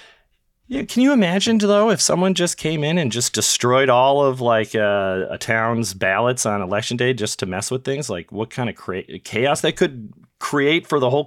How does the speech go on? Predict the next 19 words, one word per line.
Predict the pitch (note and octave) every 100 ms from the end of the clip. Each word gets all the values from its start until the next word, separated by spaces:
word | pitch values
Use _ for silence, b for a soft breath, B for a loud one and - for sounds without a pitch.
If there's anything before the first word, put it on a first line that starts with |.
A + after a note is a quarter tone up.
| -
country? | - C3 - F#3+ A3 E3+
Like, | G#2 G2+ - -
uh, | -
this, | C3+ D#3 - - - B B B B B
man, | B2+ A2+ G2+ G2+ G1+ - -
I, | F2
I | G2
do | B2 E3+
think | C#3+ G#2 -
there, | F#2+ F2+ E2+ _
there | - F#2+
needs | A#2+ B2+
to | G2 F2 E2+ B B B B -
be | A2+
a | F#2+
<laughs> |
safer | - A2+ - G2
facility | - - - B2+ G#2+ F2+ F2+
for | - F#2+ D#2